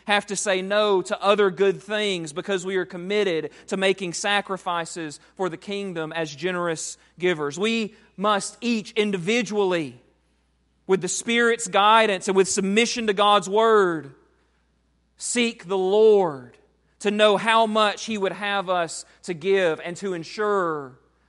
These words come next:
that what's said in Malachi three is not true of us, that we are robbing God of what is His.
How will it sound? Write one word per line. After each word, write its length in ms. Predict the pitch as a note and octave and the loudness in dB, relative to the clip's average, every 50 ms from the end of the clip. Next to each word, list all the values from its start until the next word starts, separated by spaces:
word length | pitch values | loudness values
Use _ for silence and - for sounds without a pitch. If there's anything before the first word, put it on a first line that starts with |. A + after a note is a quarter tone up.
| _ _ | _ _
that 120 | - F#3+ F3+ | -10 -6 -6
what's 200 | G3 F#3+ - - | -6 -6 -6 -6
said 240 | - G#3 G#3 G#3 | -6 -4 -2 -2
in 120 | G3 F#3+ F3+ | -2 -4 -2
Malachi 640 | F#3 F#3 F#3 F#3 F#3+ F#3 - G3+ F#3 F3 E3+ D#3 - - | -2 0 0 0 0 -2 -2 -4 -4 -2 -2 -4 -6 -8
three 600 | G3 F#3+ F#3+ F#3+ F#3 F3 E3 D#3 C#3+ C3+ B2+ B2 - _ _ _ | -6 -4 -2 0 0 0 0 -2 -4 -8 -12 -16 -20 _ _ _
is 180 | - E3 D#3 D3 | -12 -12 -10 -6
not 240 | F3 F3 E3+ E3+ - | -4 -2 -2 -2 -6
true 280 | - - F#3+ E3+ D#3+ D#3 | -8 -8 -8 -6 -6 -6
of 80 | C#3 | -6
us, 340 | D#3 D#3 D3+ C#3+ C#3 - - | -6 -6 -6 -8 -8 -10 -14
that 120 | E3 C#3+ | -16 -10
we 140 | E3 E3 E3+ | -8 -6 -4
are 120 | D#3+ D3 C#3+ | -4 -6 -6
robbing 800 | C#3 D3+ D#3 E3 E3+ F3 E3+ D3+ E3+ D#3+ D#3 D3+ D3 D3 C#3+ - _ _ _ _ _ - | -6 -4 -2 0 0 -2 -2 -4 -8 -10 -12 -12 -14 -16 -18 -20 _ _ _ _ _ -12
God 580 | C#3+ D#3 D#3 D#3 D3+ C#3+ C#3 C3 B2+ B2 A#2+ - | -6 -4 -2 -2 -2 -2 -2 -4 -6 -8 -8 -10
of 160 | D3 C3+ C#3 | -12 -12 -8
what 280 | C3+ D3 D3+ D3 C#3+ - C#3 | -6 -4 -4 -4 -4 -6 -8
is 320 | C#3+ C#3 C3+ C3 B2+ - | -8 -6 -6 -8 -10 -12
His. 420 | - A#2+ G2+ E2 - - - - | -16 -18 -20 -20 -20 -20 -20 -20